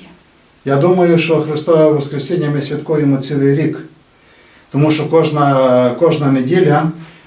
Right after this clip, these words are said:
Speaker 2: е, вона прославляє Воскреслого Христа. Е, як, е, навіть, е, в, е, московській мові неділя означає Воскресіння, там вони кажуть, та? Е, отже, е,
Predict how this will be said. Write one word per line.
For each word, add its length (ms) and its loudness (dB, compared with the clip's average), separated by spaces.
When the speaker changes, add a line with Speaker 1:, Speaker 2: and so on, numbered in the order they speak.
Speaker 2:
е, 120 2
вона 260 2
прославляє 1040 2
Воскреслого 600 0
Христа. 500 -2
Е, 160 2
як, 380 2
е, 420 4
навіть, 420 -2
е, 280 2
в, 360 2
е, 520 2
московській 640 0
мові 500 2
неділя 480 0
означає 580 0
Воскресіння, 920 0
там 200 -2
вони 260 -2
кажуть, 440 -4
та? 200 -2
Е, 240 2
отже, 280 2
е, 280 4